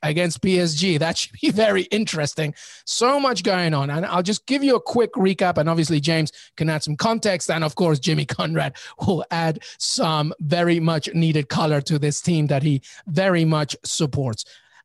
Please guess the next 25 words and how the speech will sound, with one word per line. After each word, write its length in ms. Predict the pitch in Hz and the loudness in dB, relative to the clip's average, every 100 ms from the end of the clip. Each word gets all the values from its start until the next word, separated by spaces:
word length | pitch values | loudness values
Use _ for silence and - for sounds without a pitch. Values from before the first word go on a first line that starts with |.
| - | -2
At 140 | 294 294 | -2 2
the 80 | 277 | 2
latest, 520 | 220 160 135 - - - | 4 2 2 -2 -8 -4
uh, 460 | 165 156 151 143 - _ | -2 0 0 -2 -6 _
Villas-Boas, 640 | 185 294 202 185 190 - - _ _ _ _ | 0 0 2 4 2 0 -8 _ _ _ _
uh, 160 | 147 147 | -4 0
offered 300 | 196 226 247 | 0 2 2
his 160 | 220 175 | 2 0
resignation 580 | 160 165 156 151 170 - | 0 0 0 0 0 0
earlier 240 | 160 160 151 | 0 2 2
on 100 | 131 | 2
Tuesday. 400 | 151 135 156 175 _ _ _ _ | 0 2 0 -2 _ _ _ _
Uh, 260 | 147 147 143 | -4 -2 -2
it's 120 | - - | -2 0
been 120 | 226 | 0
accepted 560 | - 185 175 220 185 | 0 -2 0 -2 0
by 160 | 175 156 | -2 -2
the 80 | 147 | -2
club, 300 | 175 165 165 | 0 0 0
and 100 | 160 | -2
actually 320 | 175 175 165 | -2 0 0
the 100 | 151 | 0
club 240 | 170 160 | 0 2
has 140 | 147 - | 0 0
suspended, 680 | 143 - 220 220 180 123 | -4 -2 -2 0 0 -2